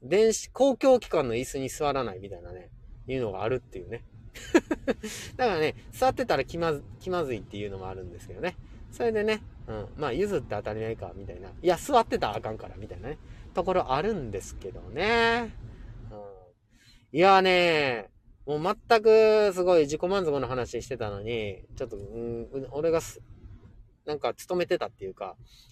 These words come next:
もうお勤めですよ。学校、うん、いやいや、あの、自分のね、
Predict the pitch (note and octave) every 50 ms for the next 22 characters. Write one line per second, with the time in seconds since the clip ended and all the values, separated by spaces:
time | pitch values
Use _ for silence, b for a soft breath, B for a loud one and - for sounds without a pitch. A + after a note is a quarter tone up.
0 | b - - A2+ - - B2 - - - - - F#3+ G3 A#3+ B3 A#3 F3 - -
1 | A#2 F#2 E2+ - - - b b b b b b b b - B2 A#2+ D3+ E3 -
2 | - - F3 F3 E3+ E3+ E3 E3 E3 D#3+ D#3+ D#3+ D#3+ D#3+ D#3+ D#3+ D#3+ D#3+ D#3+ D#3
3 | D3+ - C#3 C3+ C#3 B2 A#2 B2+ C3+ C3+ B2+ B2 A#2 A2 - C3 C#3+ C#3+ C3+ -
4 | D3 C#3 E3+ G#3+ A#3+ D4+ D#4+ C#4 C#4 C4 B3+ B3 A#3 A3 A3 A3 A3+